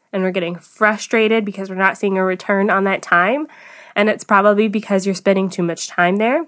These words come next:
and you're not being strategic with that time. So if you want to learn more about how to be strategic with the time, listen up. This episode is for you.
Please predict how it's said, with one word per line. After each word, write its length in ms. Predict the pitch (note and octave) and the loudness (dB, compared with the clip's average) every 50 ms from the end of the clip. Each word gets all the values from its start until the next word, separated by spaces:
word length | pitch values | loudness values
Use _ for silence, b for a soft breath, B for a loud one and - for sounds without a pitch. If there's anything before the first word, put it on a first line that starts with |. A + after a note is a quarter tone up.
| _ - | _ -4
and 160 | G3 G3+ G3+ | -2 0 2
you're 100 | F#3+ F#3+ | 2 2
not 320 | F#3+ F#3+ F#3 F#3 F#3 - | 2 4 4 2 2 2
being 220 | - G3+ A3 A#3 A3 | 2 0 0 0 -2
strategic 840 | - - B3 A#3 A#3 - - - A#3 A#3 G3 G3 F3 E3 - - F3 | -2 -4 -4 -4 -4 -6 -2 0 0 0 2 2 0 -2 -2 -4 -6
with 140 | E3+ D#3+ - | -6 -2 0
that 200 | E3 B2+ - - | -2 -2 -2 -2
time. 440 | - F3+ E3 D3 D#2 F#2 A3 G#3+ _ B B B B B B B B B B | 0 0 0 0 -2 -6 -10 -14 _ B B B B B B B B B B
So 340 | - - - A3+ G#3+ G#3+ A3 | -6 0 2 4 4 4 2
if 120 | A3 A3 | 2 2
you 120 | A#3+ A#3+ | 0 2
want 220 | A#3 B3+ B3+ C4+ D#4 | 4 6 4 6 6
to 100 | E4 E4 | 4 2
learn 440 | C4+ A3+ A3+ A#3 A3+ A3+ A3+ A3+ G#3 | 4 4 4 4 6 4 4 2 2
more 280 | G3 G3 G3+ G3 F#3+ | 4 4 4 6 4
about 300 | F#3+ F#3 F#3 F#3 F3+ - | 4 4 4 4 4 2
how 240 | - - - F#3+ F#3+ | 0 0 2 2 2
to 80 | F#3+ F#3 | 2 -2
be 120 | F#3+ F#3+ | -4 -6
strategic 960 | F#3+ - - F#3 F3+ - - - - A3+ A#3+ B3 A#3 C#4 C#4 C#4 - - _ - | -6 -4 -4 -6 -6 -6 -12 -8 -2 0 0 2 4 4 2 2 0 -10 _ -4
with 200 | - G#3 G#3+ G#3+ | -2 -2 0 0
the 100 | C4 B3+ | -2 -4
time, 580 | - - - B3+ A#3 F#3 D#3+ D#3 D#3 E3+ E3 _ - | -4 -2 0 2 2 2 0 -2 -8 -12 -14 _ -12
listen 540 | - E3 E3 D#3+ E3+ F3 F#3+ G3+ - A#3+ A#3 | -10 -8 -6 -2 2 2 2 4 4 4 4
up. 280 | G3 E3+ - _ _ - _ - | 4 0 -2 _ _ -20 _ -10
This 320 | F3 F3 F3+ F#3+ F#3+ - | -4 0 0 0 0 0
episode 480 | - E3+ - G3 F#3 - G3 F#3 F3+ F3 | -4 -4 -2 -4 -6 -2 0 0 0 0
is 180 | E3+ F3+ - - | -4 -8 -8 -8
for 140 | - - | -6 -4
you. 360 | F3+ F3+ F3+ D#3+ - - - | -2 -2 -2 -2 -4 -8 -10